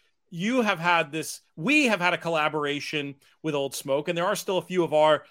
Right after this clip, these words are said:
just In the Money t-shirts available, which you can find at in the money podcast dot com slash old smoke. But you guys have taken it to another level. The J K collection debuted a couple of years ago. That's the original shirt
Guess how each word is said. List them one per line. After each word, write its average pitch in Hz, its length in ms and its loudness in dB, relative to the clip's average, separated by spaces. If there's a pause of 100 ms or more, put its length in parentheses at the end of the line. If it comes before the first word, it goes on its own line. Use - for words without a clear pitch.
(120)
just 170 200 -6
In 196 180 -2
the 175 80 -2
Money 180 240 0
t-shirts 143 560 -8
available, 120 640 -8 (300)
which 151 240 -6
you 160 100 -4
can 139 180 -8
find 143 540 0
at 135 340 0
in 180 120 -2
the 156 60 -2
money 147 180 -6
podcast 139 400 -6
dot 131 160 -6
com 147 180 -6
slash 143 340 -4
old 143 200 -10
smoke. 156 340 0 (320)
But 170 100 0
you 262 160 0
guys 226 300 4
have 180 160 -4
taken 190 340 -4
it 175 140 -6
to 170 120 -6
another 160 280 -2
level. 127 280 -6
The 120 80 -16
J 180 180 -2
K 208 220 -2
collection 175 460 -6
debuted 151 400 -6
a 147 40 -16
couple 156 220 -8
of 143 60 -6
years 143 160 -8
ago. 143 240 0 (240)
That's 185 160 -2
the 170 120 -2
original 170 400 -2
shirt 160 340 -4